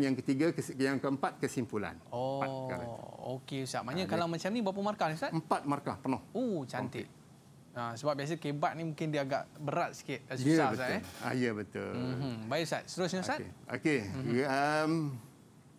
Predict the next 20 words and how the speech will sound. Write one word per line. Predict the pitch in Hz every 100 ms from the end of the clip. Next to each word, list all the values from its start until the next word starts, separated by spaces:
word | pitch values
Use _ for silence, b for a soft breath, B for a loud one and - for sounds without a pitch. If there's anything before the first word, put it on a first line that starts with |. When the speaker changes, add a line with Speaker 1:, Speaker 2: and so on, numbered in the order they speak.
| - 143
Speaker 2:
Baik, | 160 135
Ustaz. | 135 113
Jadi, | 135 196 208 160
uh, | 151 170
ni | 185 196
di |
antara | 165 156 170 170 170
soalan | 147 151 139 156 160
yang | 151 147
orang | 143
kata, | 143 139 147 139 135 B B B
uh, | - 123 127
mungkin | 131 131 160 135
murid-murid, | 123 131 135 143 151 131 -
uh, | 123 127 127 123 123 123 - - 127
dapat | 135 135 143 131
lihat | 127 160
bagaimana | 131 131 131 143 151 143 -
bentuk, | 143 147 147 190 156 135
cara, | 143 156 156